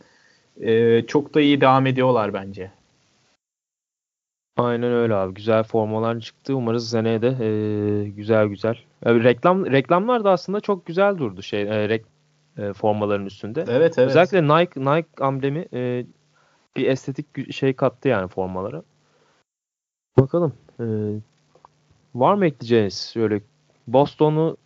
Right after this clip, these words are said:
Speaker 2: konuşmayı unuttuk. Ben notların arasına yazmayı unutmuşum. Ee, haftaya konuşalım artık. Söylemiş miydim onu?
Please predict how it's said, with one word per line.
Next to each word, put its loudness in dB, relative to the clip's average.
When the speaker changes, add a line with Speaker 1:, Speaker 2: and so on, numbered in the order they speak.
Speaker 2:
konuşmayı -2
unuttuk. -4
Ben 2
notların -2
arasına -2
yazmayı 0
unutmuşum. -8
Ee, -4
haftaya -2
konuşalım -6
artık. -8
Söylemiş -4
miydim -8
onu? -10